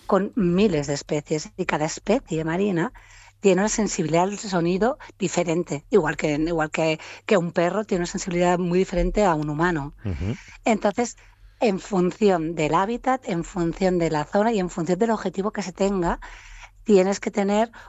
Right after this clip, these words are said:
Speaker 1: unos valores u otros para poder evaluar ese sonido. O sea, por ejemplo, por más general, los que más conocemos y los más famosos, evidentemente, son los cetáceos, porque son especies que,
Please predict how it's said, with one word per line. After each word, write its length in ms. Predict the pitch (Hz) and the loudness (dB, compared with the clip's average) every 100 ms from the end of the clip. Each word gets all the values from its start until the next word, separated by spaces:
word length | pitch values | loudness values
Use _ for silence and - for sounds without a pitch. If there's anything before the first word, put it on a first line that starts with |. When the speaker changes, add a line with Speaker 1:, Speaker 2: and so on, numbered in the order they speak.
| - | -4
Speaker 1:
unos 280 | 208 208 220 | 0 2 2
valores 400 | 190 180 202 - | 0 0 -2 -4
u 200 | 254 196 | -2 2
otros 300 | 196 202 240 | 2 2 -4
para 280 | - 220 214 | 0 2 2
poder 420 | - 165 170 208 - | 0 0 2 0 0
evaluar 680 | 247 214 202 175 165 233 - - | 2 2 2 2 2 0 -2 -8
ese 280 | 214 185 220 | -4 -2 -2
sonido. 440 | - 180 165 160 - - - - - - | -2 -2 -4 -6 -12 -20 -20 -20 -20 -2
O 40 | |
sea, 140 | 180 | -2
por 120 | - 180 | 2 0
ejemplo, 420 | - 175 165 165 | 2 -2 -2 -4
por 160 | - | 0
más 140 | 165 180 | -2 -2
general, 280 | 202 196 208 | -2 -2 -2
los 140 | 196 | -4
que 120 | - | -2
más 160 | 165 - | -2 -2
conocemos 640 | 214 208 - 226 220 262 - - - | -2 -4 0 0 0 -2 -6 -20 -8
y 60 | 160 | -4
los 180 | 143 | -4
más 160 | 143 147 | -4 -2
famosos, 400 | 151 156 165 190 | -2 -2 -2 -2
evidentemente, 480 | 156 151 160 175 170 | -2 -2 -6 -6 -4
son 100 | 196 | -4
los 120 | 190 | -2
cetáceos, 680 | - 160 165 170 165 156 - - - _ _ _ - - | -2 0 0 -2 -8 -8 -14 -20 -20 _ _ _ -20 -8
porque 180 | 180 | -6
son 180 | - 180 | -2 2
especies 560 | 175 - 185 - 208 - | 2 2 0 2 -2 -2
que, 240 | - 226 | 0 0